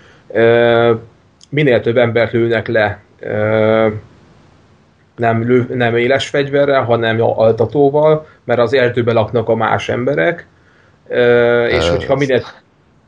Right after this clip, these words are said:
Speaker 1: hogy?
Speaker 2: Picit, picit felszínesen mondtad, csak hogy a, a lényeg
Speaker 1: Jó,
Speaker 2: nem
Speaker 1: csak
Speaker 2: jön
Speaker 1: mo-,
Speaker 2: ki.
Speaker 1: nem, de nem, csak a, izé, át
Speaker 2: Jó.
Speaker 1: akarom így az egészet így vezetni, hogy, ö, hogy akkor így a filmet hogyan kell látni, és aztán belemélyedhetünk.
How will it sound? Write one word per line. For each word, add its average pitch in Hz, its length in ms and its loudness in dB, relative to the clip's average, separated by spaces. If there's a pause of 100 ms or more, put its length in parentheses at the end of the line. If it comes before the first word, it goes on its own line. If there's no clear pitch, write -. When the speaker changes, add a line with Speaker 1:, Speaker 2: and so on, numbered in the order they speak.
(100)
Speaker 1:
hogy? 139 220 0 (1080)
Speaker 2:
Picit, - 460 -4
picit - 280 -6
felszínesen 101 720 -4
mondtad, - 340 -4
csak 98 160 -6
hogy 92 140 -2
a, 82 200 0
a - 40 -4
lényeg 98 280 -2
Speaker 1:
Jó, 143 60 4
Speaker 2:
nem 139 80 2
Speaker 1:
csak 143 120 -2
Speaker 2:
jön 143 100 -4
Speaker 1:
mo-, 156 60 2
Speaker 2:
ki. - 60 -4
Speaker 1:
nem, 143 200 -2
de 135 80 0
nem, 135 180 -2
csak 131 180 -10
a, 127 220 0
izé, 127 180 -8
át 127 220 -4
Speaker 2:
Jó. 120 60 -6
Speaker 1:
akarom 120 240 -2
így 117 100 -10
az 113 80 -8
egészet 120 400 -2
így 113 100 -6
vezetni, 120 600 -2 (220)
hogy, 113 480 -2
ö, 113 160 2
hogy 113 180 0
akkor 113 220 -2
így 113 100 -4
a 110 120 0
filmet 113 280 0
hogyan 110 260 -2
kell 113 180 0
látni, 113 340 0
és 107 260 0
aztán 113 280 -2
belemélyedhetünk. 110 920 0